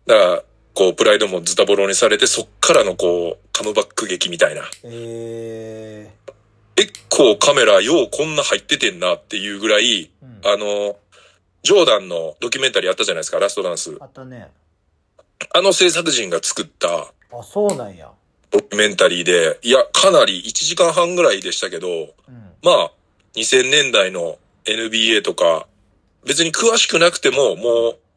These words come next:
Speaker 1: 詳しくなくても知ってる人らばっか出てくるんで。
Speaker 2: あー、そういうことね。
Speaker 1: はい。なんか、裏のストーリーとかもあって、すげえ面白かったっすね、あれは。
Speaker 2: なんか、よう、そ-、こんな時代まで残してたなって感じやな。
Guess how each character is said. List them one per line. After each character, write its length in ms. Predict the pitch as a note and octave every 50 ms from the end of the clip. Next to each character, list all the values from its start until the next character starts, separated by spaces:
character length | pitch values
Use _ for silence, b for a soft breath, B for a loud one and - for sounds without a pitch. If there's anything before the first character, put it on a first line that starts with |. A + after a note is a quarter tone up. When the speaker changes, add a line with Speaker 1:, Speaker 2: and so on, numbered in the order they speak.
| _ -
Speaker 1:
詳 200 | - A3+ B3 -
し 100 | - -
く 100 | - E3
な 100 | F#3+ G3
く 80 | -
て 80 | - -
も 80 | A#2+ G#2+
知 100 | - -
っ 20 |
て 60 | - C#3+
る 60 | C#3
人 120 | - C3 A2
ら 40 |
ば 100 | F#2+ G2
っ 20 | G2
か 80 | - -
出 80 | A2
て 80 | G#2+ A2+
く 100 | G#2 G#2
る 100 | F2+ E2+
ん 60 | E2+
で。 260 | E2+ E2 D#2 D#2 - - -
Speaker 2:
あ 200 | A#2 G#2+ G#2 A2+
ー、 40 |
そ 120 | A#2+ - C3+
う 20 |
い 40 | C3
う 40 | -
こ 80 | A#2
と 140 | G2 F#2 F2
ね。 240 | F#2 G2+ C3 E3+ F#3+ _ _ _ _ _ _ _ _ _ _
Speaker 1:
は 360 | - G2+ G2 F#2+ F2 D#2+ D2+ -
い。 360 | - _ _ _ _ _ -
な 80 | B2+ B2
ん 20 |
か、 180 | - G2+ G2 - -
裏 180 | C3 B2+ B2+ B2
の 100 | B2 A#2+
ス 120 | - -
ト 160 | - A#2+ A2
ー 20 | G#2
リ 100 | G2 F#2+
ー 20 |
と 100 | E2+ -
か 100 | E2 -
も 120 | E2+ E2 E2
あ 60 | D#2+
っ 40 | -
て、 160 | _ - F#2+
す 220 | - - - G#2
げ 100 | G#2 G#2
え 40 | G2+
面 200 | F#2 F2+ F#2+ F#2+
白 200 | F2 - F#2+ E2+
か 100 | - F2
っ 20 | D#2+
た 160 | - - D2+
っ 20 | -
す 140 | - -
ね、 60 | D#2+ D#2
あ 240 | D2+ D2+ D2+ D2+
れ 80 | D2+ D2+
は。 120 | D2+ D2+
Speaker 2:
な 60 | D2+ D2+
ん 20 |
か、 240 | - - A#2+ G2+ - - -
よ 300 | D3+ E3+ A3+ C4+ C4 F#3
う、 40 | -
そ-、 340 | - - - F#3 F3+ F3+ - -
こ 160 | - - G#3+
ん 100 | A3+ A3+
な 140 | A3+ A3 A3 - - _ _ _ -
時 180 | C#3 C3+ E3+ F#3+
代 200 | G#3+ A3 A3+ G#3+
ま 100 | F3+ A2+
で 80 | G2+ F#2
残 360 | G#2 A#2+ E3+ - - B3 B3+
し 120 | A#3+ -
て 120 | - C4+ C4
た 140 | - C#3
な 100 | A2 G2+
っ 60 | F#2 -
て 100 | - -
感 180 | - G2+ F#3+
じ 80 | G3 G#3
や 80 | -
な。 200 | D#3+ D#3+ - -